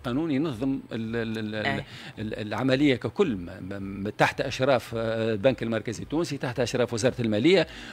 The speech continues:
Speaker 1: بالتنسيق مع وزارة التجهيز، ولكن احنا الناس كنا نخدموا في ال-، ال-،
Speaker 2: أي.
Speaker 1: في الدولة هذه باش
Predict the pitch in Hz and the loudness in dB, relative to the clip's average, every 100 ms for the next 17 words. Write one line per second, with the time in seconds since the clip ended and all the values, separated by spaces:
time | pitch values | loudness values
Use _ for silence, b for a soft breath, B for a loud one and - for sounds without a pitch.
0 | B 170 302 - 165 143 127 123 123 123 | B 2 2 2 2 2 0 2 -2 -2
1 | 123 214 143 143 156 160 156 113 131 165 | -2 -2 0 0 -2 -4 -4 -4 -2 0
2 | - - 185 160 160 131 123 120 120 117 | 0 -2 0 0 0 0 0 -2 -4 0
3 | 160 151 117 113 123 139 135 110 107 185 | 0 2 0 0 4 6 6 4 2 2
4 | 208 175 - | 4 2 2